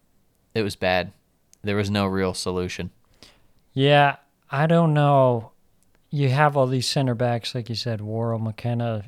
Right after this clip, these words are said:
Speaker 2: Willy Bolly. I mean, all those guys are
Speaker 1: Yeah.
Speaker 2: championship center backs. Niakate, maybe.
Speaker 1: That, that gets to
Speaker 2: serviceable.
Speaker 1: my, that gets to my best aspect, Niakate, which is not good. He should not be your best aspect of your defense.
Speaker 2: But you also gotta factor in those long throws.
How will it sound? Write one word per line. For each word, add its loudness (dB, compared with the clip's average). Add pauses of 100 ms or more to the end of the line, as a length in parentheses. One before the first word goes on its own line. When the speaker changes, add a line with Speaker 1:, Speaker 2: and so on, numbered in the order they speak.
(160)
Speaker 2:
Willy -4
Bolly. -4 (160)
I -6
mean, -4
all -2
those -6
guys -8
are -10 (880)
Speaker 1:
Yeah. 4
Speaker 2:
championship 0 (180)
center 0
backs. -4
Niakate, 0
maybe. -2 (600)
Speaker 1:
That, 6
that 0
gets 6
to 4
Speaker 2:
serviceable. 6
Speaker 1:
my, 4
that 0
gets -4
to -4
my 2
best 2
aspect, 0
Niakate, -2
which -6
is -2
not 0
good. -2 (160)
He -2
should -4
not 4
be -2
your 0
best 0
aspect -4
of -12
your -4
defense. -12
Speaker 2:
But -4
you 2
also 0
gotta 2
factor 0
in 2
those -2
long 0
throws. -6